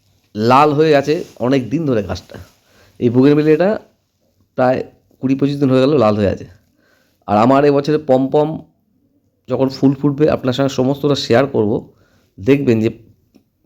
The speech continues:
গাছগুলো কেমন হয়েছে। আমি নিজেই বুঝতে পারছি কেমন গাছ হয়েছে, আর সত্যি দেখবার মতো। আমার ছাদের এবার সবথেকে বেশি আকর্ষণ যেটা, সেটা হচ্ছে এইটা, এটা হচ্ছে মটরশুঁটি। এটা আমার অনেক দিনের একটা চ্যালেঞ্জ ছিল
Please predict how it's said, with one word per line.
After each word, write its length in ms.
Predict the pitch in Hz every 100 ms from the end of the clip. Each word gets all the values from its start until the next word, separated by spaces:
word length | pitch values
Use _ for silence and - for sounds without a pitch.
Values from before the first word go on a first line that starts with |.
| -
গাছগুলো 340 | 113 113 131
কেমন 380 | 127 117 120 127 98
হয়েছে। 320 | 113 110 - - _ _ _ _ _ _ _ _ -
আমি 120 | 143
নিজেই 240 | 156 196 190
বুঝতে 160 | 185 180
পারছি 180 | 190 190
কেমন 240 | 151 156
গাছ 180 | 151 147 160
হয়েছে, 220 | 160 180 165
আর 200 | 127 117 69 - _ _ _ _
সত্যি 360 | - 151 156 175 165 - _ _ _
দেখবার 280 | 107 117 123 98
মতো। 200 | 90 - - 131
আমার 160 | 160 180 - _
ছাদের 240 | - 156 185 170
এবার 120 | 165 -
সবথেকে 360 | 160 - 180
বেশি 200 | 180 170 170
আকর্ষণ 300 | 151 151 170
যেটা, 140 | 165 180
সেটা 140 | 151
হচ্ছে 140 | 143 165 127
এইটা, 180 | 98 - - _ _ _ _ _ _ _ _ _
এটা 80 | 147
হচ্ছে 140 | 156 143
মটরশুঁটি। 440 | 156 156 107 85 - _ _ _ _ _ _ _ _ -
এটা 160 | 208 202 202
আমার 140 | 214 190 - - _ -
অনেক 180 | 151 190
দিনের 140 | 208 214
একটা 120 | 208
চ্যালেঞ্জ 220 | 175 185 208
ছিল 100 | 185